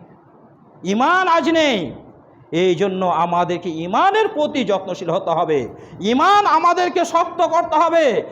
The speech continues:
ঈমানের প্রতি আমাদেরকে আগ্রহ হতে হবে। সাহাবারা বলতেন যে, "আমরা ঈমান এনেছি, কোরআন দিয়ে ঈমানকে শক্ত করেছি, ঈমান এনেছি, কোরআন দিয়ে শক্ত করেছি।" প্রিয় ভাই সকল, তাহলে আমরা আজ ঈমান ছাড়া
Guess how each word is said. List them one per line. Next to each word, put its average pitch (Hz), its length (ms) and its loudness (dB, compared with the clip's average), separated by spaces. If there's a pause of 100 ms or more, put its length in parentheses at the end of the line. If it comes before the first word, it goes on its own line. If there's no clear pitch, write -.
(180)
ঈমানের 247 460 0
প্রতি 262 320 0
আমাদেরকে 269 520 0
আগ্রহ 262 340 2
হতে 294 160 0
হবে। 302 580 2 (640)
সাহাবারা 302 340 4
বলতেন 330 600 2 (240)
যে, 151 140 -4
"আমরা 226 380 2
ঈমান 214 360 0
এনেছি, 214 460 0
কোরআন 202 280 -2
দিয়ে 196 140 0
ঈমানকে 185 300 -4
শক্ত - 320 -8
করেছি, 160 600 -4 (380)
ঈমান 247 440 2
এনেছি, 339 420 -2
কোরআন 196 340 -2
দিয়ে 180 120 -4
শক্ত 190 300 -6
করেছি।" 180 340 -6
প্রিয় 180 260 -6
ভাই 180 160 0
সকল, 254 400 -2 (260)
তাহলে 175 300 2
আমরা 180 480 -2
আজ 165 320 0
ঈমান 233 380 -2
ছাড়া 202 460 0